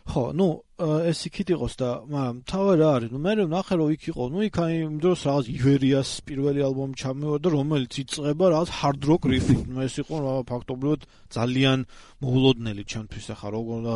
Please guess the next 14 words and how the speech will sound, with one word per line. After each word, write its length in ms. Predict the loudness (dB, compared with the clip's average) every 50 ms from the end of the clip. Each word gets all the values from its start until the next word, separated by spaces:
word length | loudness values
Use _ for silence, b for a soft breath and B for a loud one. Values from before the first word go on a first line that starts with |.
| -4
ციკლაური 540 | -6 -8 -8 -8 -4 -2 -2 0 0 0 0 0
რაღაც 200 | 0 0 -2 -4
ფსიქოდელია 600 | -6 -8 -8 -6 -6 -4 -2 0 0 2 0 0
ზარი 240 | -2 -2 -4 -6 -4
სამოცდათხუთმეტში, 880 | -4 -6 -6 -6 -4 -4 -4 -4 -6 -8 -10 -10 -14 -18 -18 -18 -18 -20 -20 -20 b b b b b b b b
სამოცდათხუთმეტ 600 | -8 -4 -2 -2 -2 -2 -4 -4 -6 -6 -6 -6 -6
წელს. 180 | -8 -10 -10 -14 B B B B B B B B B B
ხო, 140 | -2 0 2
და, 120 | 4 4 4 2
ნუ, 80 | 2
მერე 460 | 0 0 0 2 4 4 6 6 4 4 2
ერთ 420 | -2 -2 -2 -2 -2 -2 _ _ -10 -6
რამეზე 420 | -2 -2 0 0 0 0 2 2 2 2
დავფიქრდი, 600 | 2 2 0 -2 -6 -8 -8 -10 -12 -10 -10